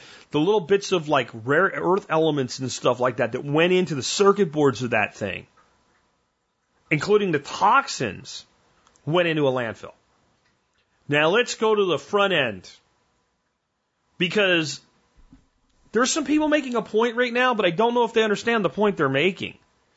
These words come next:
We all know about "How dare you," Greta, what's her name? "How dare you? You've stolen my childhood," right? And there's a meme that somebody made.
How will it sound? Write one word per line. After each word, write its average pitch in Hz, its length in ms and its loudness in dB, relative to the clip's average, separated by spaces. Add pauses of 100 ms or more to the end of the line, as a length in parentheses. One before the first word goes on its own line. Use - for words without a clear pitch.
(600)
We 180 140 2
all 233 140 2
know 226 200 2
about 180 240 2
"How 160 200 0
dare 147 320 2
you," 180 320 -4 (240)
Greta, 160 340 2
what's 165 220 0
her 175 100 2
name? 170 320 0 (300)
"How - 360 -2 (140)
dare 196 180 2
you? 131 300 -2
You've 185 160 0
stolen 240 540 0
my 214 160 2
childhood," 180 520 0
right? 123 300 2 (920)
And 160 80 0
there's 147 160 0
a 156 60 4
meme 262 320 2
that 220 120 0
somebody 110 460 0
made. 101 440 -4